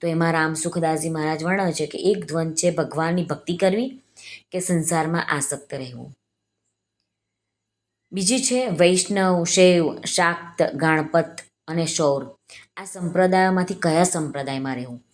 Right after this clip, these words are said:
અને કયા સંપ્રદાયમાં ન રહેવું. ત્રીજું છે પરમાત્માના સ્વરૂપના વિષયમાં દ્વૈત,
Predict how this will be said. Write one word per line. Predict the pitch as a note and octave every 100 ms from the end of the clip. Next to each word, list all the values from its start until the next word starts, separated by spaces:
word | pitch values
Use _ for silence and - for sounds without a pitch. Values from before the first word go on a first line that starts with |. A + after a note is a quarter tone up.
| - - -
અને | E3 F3+ F3
કયા | D#3 E3 F3+
સંપ્રદાયમાં | F3 D3+ C#3 C#3+ C#3+ C#3+ D3+ E3
ન | C#3 C3+ B2+
રહેવું. | A#2+ A2+ A#2 _ _ _ _ _ _ _ _ _
ત્રીજું | F3 G3 A3
છે | A3+ B3+
પરમાત્માના | B3 E3+ D#3 E3 F3 F#3 F#3+ F#3 F#3+ G3
સ્વરૂપના | F#3+ D#3 D#3 D#3+ - E3+ F3 F#3
વિષયમાં | D3+ - D#3+ E3 D3+
દ્વૈત, | - C#3+ D3+ D#3 D#3